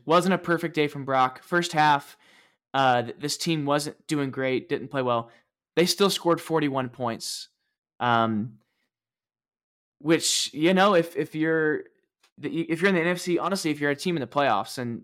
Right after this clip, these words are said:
you know, that it's a possibility to play the Niners, um, that is pretty s-, terrifying that they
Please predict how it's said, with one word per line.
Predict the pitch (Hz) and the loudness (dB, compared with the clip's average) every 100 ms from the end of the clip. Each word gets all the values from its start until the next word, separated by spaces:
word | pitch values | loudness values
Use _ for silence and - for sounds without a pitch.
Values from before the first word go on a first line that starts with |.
| - | -12
you | 143 | -6
know, | 120 | -4
that | 113 131 | -2 -2
it's | 135 139 | -4 -10
a | |
possibility | 131 147 143 147 143 143 | -2 0 0 -2 0 0
to | 123 | -2
play | 147 | -4
the | 131 | -2
Niners, | 123 123 123 107 - - - | 0 -2 -2 -6 -6 -8 -8
um, | 117 113 110 107 107 _ - | -8 -6 -6 -8 -10 _ -2
that | 139 165 - - | 0 0 -2 -4
is | 143 143 | -4 -2
pretty | 170 147 | -4 -2
s-, | - - | -4 -8
terrifying | - 147 143 127 113 | -2 -2 0 0 -2
that | 113 - 131 | -4 -8 -6
they | 123 120 | -4 -6